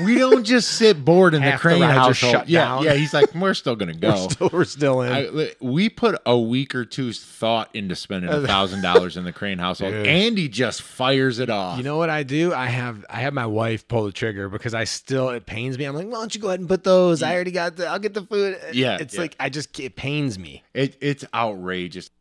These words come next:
Speaker 1: I got some weird light thing going on with
Speaker 2: Pun's
Speaker 1: my
Speaker 2: got
Speaker 1: eyeballs.
Speaker 2: some weird light thing
Speaker 1: Is that,
Speaker 2: going on with his
Speaker 1: is that
Speaker 2: eyeballs.
Speaker 1: brighter?
Speaker 2: You want me to shut that light off, bro?
Speaker 1: Can,
Speaker 2: You wanna
Speaker 1: can,
Speaker 2: set the mood?
Speaker 1: can, I mean, if you wanna get romantic, <laughs>
Speaker 2: Hold, please.
Speaker 1: there's nobody watching.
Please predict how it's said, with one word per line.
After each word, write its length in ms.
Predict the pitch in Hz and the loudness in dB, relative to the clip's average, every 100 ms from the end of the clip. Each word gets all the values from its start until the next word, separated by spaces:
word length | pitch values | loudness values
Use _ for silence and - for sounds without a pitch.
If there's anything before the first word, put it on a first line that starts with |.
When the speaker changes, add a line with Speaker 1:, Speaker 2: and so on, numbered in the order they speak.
| _ | _
Speaker 1:
I 120 | _ | _
got 160 | 127 _ | -20 _
some 200 | - 87 | -20 -20
weird 300 | 78 101 98 _ | -18 -18 -20 _
light 180 | - 95 _ | -20 -20 _
thing 160 | 76 76 | -20 -20
going 240 | 76 76 | -20 -20
on 120 | 76 | -20
with 100 | 76 | -20
Speaker 2:
Pun's 200 | - 104 | -16 -14
Speaker 1:
my 40 | 80 | -10
Speaker 2:
got 60 | 82 | -10
Speaker 1:
eyeballs. 120 | 76 | -10
Speaker 2:
some 140 | 85 | -12
weird 200 | 82 104 | -8 -6
light 220 | 82 107 - | -6 -10 -10
thing 100 | 87 | -12
Speaker 1:
Is 40 | |
that, 100 | 117 | -10
Speaker 2:
going 100 | 85 | -8
on 140 | 82 80 | -10 -10
with 80 | |
his 60 | 82 | -10
Speaker 1:
is 40 | 82 | -8
that 60 | 123 | -8
Speaker 2:
eyeballs. 140 | 85 | -8
Speaker 1:
brighter? 460 | 98 101 113 143 147 _ _ | -8 -10 -10 -12 -14 _ _
Speaker 2:
You 60 | |
want 80 | 95 | -10
me 60 | 95 | -8
to 20 | |
shut 220 | - 110 | -6 -6
that 200 | - 104 | -6 -8
light 220 | - 113 123 | -6 -6 -4
off, 260 | 131 139 | -4 -4
bro? 100 | 139 | -6
Speaker 1:
Can, 100 | 185 | -6
Speaker 2:
You 80 | 175 | -2
wanna 140 | 143 131 | -2 0
Speaker 1:
can, 40 | |
Speaker 2:
set 180 | 156 - | -2 -2
the 60 | |
mood? 380 | 123 127 220 285 | -2 -2 -2 -4
Speaker 1:
can, 160 | - 120 | -8 -8
I 140 | 104 | -8
mean, 180 | 120 123 | -6 -6
if 120 | 113 | -6
you 100 | 113 | -6
wanna 160 | 175 160 | -4 -2
get 140 | 139 | -2
romantic, 640 | 120 110 120 160 190 117 95 | -2 -2 -2 -2 0 -2 -2
<laughs> 240 | - 113 | -6 -6
Speaker 2:
Hold, 240 | 123 143 123 | 0 0 2
please. 320 | 117 117 - | 0 0 -2
Speaker 1:
there's 180 | 101 123 | -10 -6
nobody 300 | 139 120 92 | -4 -2 0
watching. 500 | 104 160 165 - | 0 -2 -4 -6